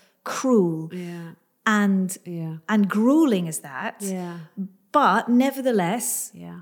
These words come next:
Speaker 1: we have a choice.
Speaker 2: Yeah.
Speaker 1: And that's the point, isn't it? Is that you, you can either choose to keep moving forward, to keep trusting,
Speaker 2: Yeah.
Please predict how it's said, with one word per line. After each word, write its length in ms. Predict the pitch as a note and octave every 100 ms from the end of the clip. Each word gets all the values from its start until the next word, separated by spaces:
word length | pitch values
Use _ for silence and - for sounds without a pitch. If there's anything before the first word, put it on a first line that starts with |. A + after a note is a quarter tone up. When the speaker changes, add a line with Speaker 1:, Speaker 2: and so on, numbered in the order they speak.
| -
Speaker 1:
we 180 | G#3 G#3+
have 160 | G#3+
a 40 | G#3
choice. 680 | - F4+ E3 D#3+ D3+ E3
Speaker 2:
Yeah. 80 | E3 - _ _ _ _
Speaker 1:
And 140 | A#3+ B3+
that's 180 | - -
the 80 |
point, 400 | G#3+ C4+ A3 F3
isn't 240 | A3+ A3 G#3
it? 100 | -
Is 120 | G3
that 160 | F#3+ -
you, 140 | G#3
you 200 | G#3 G3+
can 180 | G#3 A3+
either 340 | A#3 C#4+ C#4+
choose 580 | - - C4 G#3 G3 F#3
to 120 | - G#3
keep 420 | - C#4 C4 B3+
moving 380 | A#3+ A3 G#3+ G#3
forward, 420 | A3 F#3 F3 F3
to 80 | F#3
keep 300 | - B3 B3
trusting, 640 | G#3+ F#3+ - D#3+ E3 E3+
Speaker 2:
Yeah. 320 | F#3+ F3 E3